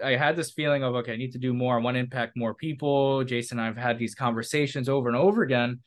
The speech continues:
And I've gotten approached from a few other friends and colleagues in the past about podcasting. And, like, I've thought about it, doing it on my own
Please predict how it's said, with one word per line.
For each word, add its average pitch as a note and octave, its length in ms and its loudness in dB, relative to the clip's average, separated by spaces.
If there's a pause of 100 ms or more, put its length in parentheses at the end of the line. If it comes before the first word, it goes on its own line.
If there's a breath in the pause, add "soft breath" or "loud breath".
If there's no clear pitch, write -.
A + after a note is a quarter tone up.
(320 soft breath)
And E3 260 0
I've G3+ 240 2
gotten G#3+ 300 2
approached D#3+ 480 0
from C#3+ 200 -6
a C3 60 -4
few D#3 220 -2
other C#3+ 140 2
friends C3+ 300 -2
and A#2+ 80 -8
colleagues C#3 440 2
in A#2 60 -4
the A2 80 -4
past A2 440 -2
about C3+ 320 0
podcasting. A#2+ 800 -2
And, C3 80 0
like, C#3 180 2
I've F3 280 0
thought E3 180 2
about C#3+ 280 2
it, A#2 140 -8
doing C#3 300 -4
it C3 80 -2
on B2 140 0
my A2 160 -4
own B2+ 340 -4